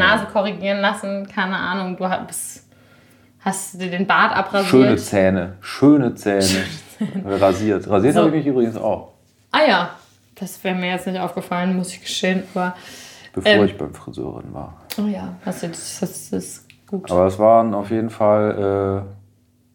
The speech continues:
Speaker 2: das waren, ich, ich nenne das mal ein Knife Cut from the Street.
Speaker 1: De-, de-, de-, deine Frisur?
Speaker 2: Ja.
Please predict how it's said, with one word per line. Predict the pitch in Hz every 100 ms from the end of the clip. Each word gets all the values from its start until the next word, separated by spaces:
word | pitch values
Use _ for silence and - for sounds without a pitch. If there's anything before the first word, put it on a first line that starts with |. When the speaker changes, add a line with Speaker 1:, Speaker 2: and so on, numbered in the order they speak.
| _ _ _ _ _ _ _ -
Speaker 2:
das | 85 92
waren, | 98 98 98 95 87 - _ _ -
ich, | - -
ich | 95 92 92 98
nenne | 101
das | 98 98
mal | 92 92 90 90 -
ein | 87 87 90 -
Knife | 90 87 101 101 101
Cut | - - - - _ _ _ _ _ - _
from | - - -
the |
Street. | - - 101 98 - _ _ _ _ _ -
Speaker 1:
De-, | 196
de-, | 185 160
de-, | 175
deine | 170 160 160
Frisur? | - 160 233 233 - - 101
Speaker 2:
Ja. | 85